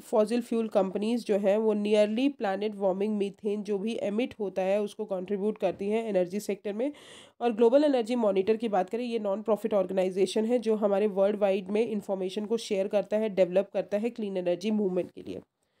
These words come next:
अब आते हैं इंटरनेशनल मीथेन एमिशन ऑब्जर्वेटरी। तो according to the report, cutting methane emissions जो है वो फास्ट, अगर हम मीथेन एमिशंस को कट कर रहे हैं तो कहीं ना कहीं सबसे ज़्यादा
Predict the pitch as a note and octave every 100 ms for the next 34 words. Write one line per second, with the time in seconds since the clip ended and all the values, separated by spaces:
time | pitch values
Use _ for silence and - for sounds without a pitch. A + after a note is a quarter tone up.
0 | _ _ A3 A#3 A#3+ D4 C4 B3 A#3+ A#3
1 | - C#4+ B3 A3+ A#3+ A#3 A3 G#3 G3+ A3
2 | - C3 A3 A3 A3 G#3+ C#4 - _ -
3 | _ - C#4+ A#3 B3 A#3+ D4 D4+ D#4 D4+
4 | A#3 A3 A#3+ A#3 - - _ - A#3 D4
5 | D#4 D4 B3 B3 B3 C4 - A3 G#3+ A3+
6 | A#3+ G3 G#3 G#3+ A3+ A3+ A#3+ - - G#3
7 | G#3+ - _ - A3 A3+ B3+ C4+ A#3 G#3+
8 | G#3+ C4 C4 A3 A3 A#3+ A3+ - A#3+ B3+
9 | C4 C4 G3 F#3+ G#3 A#3 A3+ A3 A#3 A#3
10 | B3 - A3 - B3 G3 F#3 G3 G3+ B3
11 | D4+